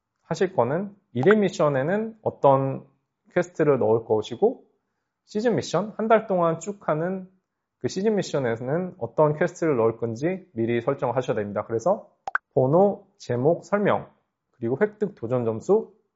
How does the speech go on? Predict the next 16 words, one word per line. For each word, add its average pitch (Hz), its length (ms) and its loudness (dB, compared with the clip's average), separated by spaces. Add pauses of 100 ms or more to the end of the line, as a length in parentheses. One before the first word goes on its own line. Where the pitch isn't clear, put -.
(420)
달성할 160 600 4
최대 208 280 2
단계 117 300 -2
표시, 180 500 -4 (800)
미션 139 340 0
타입 151 360 0 (160)
이런 135 280 2
식의 131 320 -2
칼럼이 165 400 0
있을 - 180 -10
수가 104 180 -6
있겠습니다. 101 680 -8 (720)
일 139 100 4
회 226 60 4
미션의 190 480 -2
경우 123 460 -4